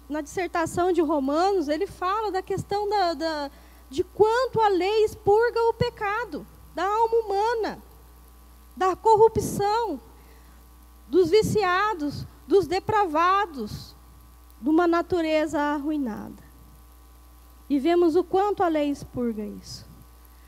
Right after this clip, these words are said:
mas através da graça, através do amor de Cristo, através de tudo que ele fez na cruz,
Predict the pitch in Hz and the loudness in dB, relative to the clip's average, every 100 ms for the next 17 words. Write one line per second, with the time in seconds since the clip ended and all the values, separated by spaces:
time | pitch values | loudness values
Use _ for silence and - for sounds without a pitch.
0 | - 262 262 269 285 269 277 277 262 240 | -12 -6 -6 -4 -2 0 0 -2 -4 -6
1 | 202 196 - - - - - - 233 240 | -10 -12 -14 -18 -18 -20 -20 -12 -8 -2
2 | 285 285 294 247 302 294 285 302 330 277 | -2 0 -2 0 0 2 2 2 0 -2
3 | 320 - 214 185 - - - - - 247 | -8 -8 -14 -14 -16 -20 -20 -20 -12 -6
4 | 285 285 311 294 - 349 370 370 359 - | -2 0 0 0 -2 4 6 6 2 -2
5 | 320 302 302 - 254 254 240 254 - 214 | -2 -2 -6 -4 -4 -2 -6 -8 -12 -16
6 | 196 - | -16 -18